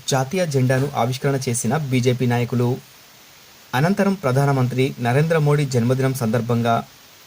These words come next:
ప్రభుత్వ ఆసుపత్రిలోని రోగులకు పండ్లు, బ్రెడ్లను పంపిణీ చేశారు.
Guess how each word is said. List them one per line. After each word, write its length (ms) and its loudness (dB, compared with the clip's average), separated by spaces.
ప్రభుత్వ 400 0
ఆసుపత్రిలోని 760 0
రోగులకు 680 2
పండ్లు, 460 0
బ్రెడ్లను 340 2
పంపిణీ 440 0
చేశారు. 480 2